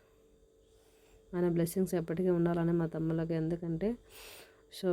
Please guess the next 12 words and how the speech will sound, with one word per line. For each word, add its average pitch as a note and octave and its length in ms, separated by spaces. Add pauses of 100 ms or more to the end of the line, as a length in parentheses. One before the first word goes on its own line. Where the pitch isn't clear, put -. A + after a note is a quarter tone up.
వాళ్ళ D#3+ 240
భవిష్యత్తు E3 540 (320)
చాలా E3+ 300
బాగుండాలని E3 420
కోరుకుంటున్నాము. D#3+ 760 (4000)
ఆ, F#3 80 (360)
చూడండి D#3 440 (1000)
ఇది G3+ 180
చెప్పాడండి, F#3 800 (340)
ఇది F3+ 200 (580)
ఇన్‌స్టిట్యూట్ F3+ 480
ఏదో F3 300